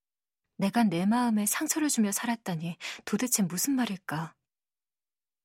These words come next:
뭘 어떻게 해야 하는 걸까?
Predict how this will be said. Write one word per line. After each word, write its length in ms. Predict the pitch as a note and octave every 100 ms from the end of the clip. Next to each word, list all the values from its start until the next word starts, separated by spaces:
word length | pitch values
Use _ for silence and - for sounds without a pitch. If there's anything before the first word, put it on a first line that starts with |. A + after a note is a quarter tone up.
| _ _ _ _ _
뭘 200 | - D#3+
어떻게 420 | D#3+ - G#3 - A3+
해야 160 | G#3+
하는 160 | G#3+ G3
걸까? 640 | F3 D#3+ - D#3+ F3 -